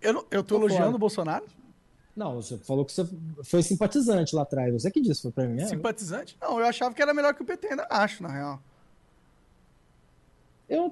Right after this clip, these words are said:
Speaker 2: tenho minhas dúvidas hoje, assim,
Speaker 1: É.
Speaker 2: sinceramente, assim, é, tá.
Speaker 1: Mas eu sempre achei que ele era um
Speaker 2: Ah,
Speaker 1: imbecil,
Speaker 2: não, eu
Speaker 1: tá
Speaker 2: acho
Speaker 1: ligado?
Speaker 2: uma, acho duas merdas, assim, continuo
Speaker 1: Eu
Speaker 2: achando,
Speaker 1: também
Speaker 2: eu
Speaker 1: acho
Speaker 2: não
Speaker 1: duas
Speaker 2: votei no
Speaker 1: merdas.
Speaker 2: segundo turno, eu não
Speaker 1: Eu
Speaker 2: votei
Speaker 1: também.
Speaker 2: no segundo turno.
Speaker 1: Cara, lá
Speaker 2: Mas
Speaker 1: era,
Speaker 2: eu acho
Speaker 1: era
Speaker 2: que
Speaker 1: que
Speaker 2: não
Speaker 1: arma
Speaker 2: tem
Speaker 1: que você queria que te atirasse no fuzilamento?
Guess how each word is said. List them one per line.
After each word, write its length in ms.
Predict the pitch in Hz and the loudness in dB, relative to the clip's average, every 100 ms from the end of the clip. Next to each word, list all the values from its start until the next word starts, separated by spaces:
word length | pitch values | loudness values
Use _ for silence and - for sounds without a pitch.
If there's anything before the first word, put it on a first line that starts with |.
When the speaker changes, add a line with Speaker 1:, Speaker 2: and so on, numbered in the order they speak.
| - | 0
Speaker 2:
tenho 160 | 392 | 0
minhas 200 | 359 381 | 4 4
dúvidas 360 | 247 254 247 214 | 6 4 4 4
hoje, 260 | 214 214 - | 6 4 0
assim, 280 | 185 226 233 - _ _ _ - 302 | -6 -6 -6 -10 _ _ _ -20 -12
Speaker 1:
É. 280 | 247 190 - | -8 -8 -8
Speaker 2:
sinceramente, 680 | - 196 247 262 220 214 - 214 - 226 | -8 -6 -6 -6 -4 -4 -6 -8 -8 -8
assim, 340 | - 202 175 | -4 -4 -2
é, 160 | 160 160 160 _ - - | -4 -6 -10 _ -20 -14
tá. 120 | 247 240 | -6 4
Speaker 1:
Mas 160 | 311 | 4
eu 140 | 339 330 | 6 2
sempre 240 | 320 330 | 0 0
achei 200 | - 370 | -2 0
que 60 | 466 | 2
ele 100 | 294 | 4
era 80 | 269 | 4
um 40 | |
Speaker 2:
Ah, 40 | |
Speaker 1:
imbecil, 360 | 240 220 226 294 | 4 4 4 4
Speaker 2:
não, 60 | 302 | 4
eu 60 | 233 | 4
Speaker 1:
tá 60 | 330 | 2
Speaker 2:
acho 80 | 302 | -2
Speaker 1:
ligado? 160 | 381 | -4
Speaker 2:
uma, 60 | 285 | -6
acho 160 | 285 302 | -8 -4
duas 220 | 392 381 | -4 -4
merdas, 460 | 311 247 240 151 143 | -6 -6 -6 -8 -10
assim, 300 | 156 165 117 - | -10 -10 -10 -8
continuo 300 | 175 196 294 | -6 -2 2
Speaker 1:
Eu 20 | |
Speaker 2:
achando, 120 | 359 | 4
Speaker 1:
também 160 | 554 554 | 6 8
Speaker 2:
eu 80 | 294 | 8
Speaker 1:
acho 120 | 240 | 8
Speaker 2:
não 60 | |
Speaker 1:
duas 180 | 240 214 | 6 6
Speaker 2:
votei 100 | 175 | 4
no 40 | 190 | 2
Speaker 1:
merdas. 120 | 160 | 2
Speaker 2:
segundo 280 | 202 202 175 | 2 0 0
turno, 320 | 170 147 131 | 0 -2 -2
eu 100 | 127 | -4
não 100 | 151 175 | 0 2
Speaker 1:
Eu 40 | |
Speaker 2:
votei 80 | 220 | 4
Speaker 1:
também. 140 | 330 | 4
Speaker 2:
no 40 | 226 | 2
segundo 200 | 226 240 | -2 -4
turno. 160 | 190 349 | 6 8
Speaker 1:
Cara, 180 | 233 240 | 8 8
lá 160 | 254 | 10
Speaker 2:
Mas 100 | 294 | 12
Speaker 1:
era, 100 | 320 | 10
Speaker 2:
eu 60 | 320 | 10
acho 100 | 294 | 10
Speaker 1:
era 120 | 302 | 8
Speaker 2:
que 60 | 302 | 8
Speaker 1:
que 120 | 320 | 10
Speaker 2:
não 80 | 294 | 10
Speaker 1:
arma 160 | 349 | 10
Speaker 2:
tem 80 | 370 | 8
Speaker 1:
que 120 | - | 6
você 260 | 339 349 330 | 6 6 4
queria 320 | 330 302 311 | 4 6 6
que 160 | - 311 | 4 2
te 100 | 302 | 2
atirasse 460 | 294 285 269 269 | 4 6 6 6
no 80 | 269 | 2
fuzilamento? 640 | 240 254 294 - 440 277 | 0 0 2 2 0 -4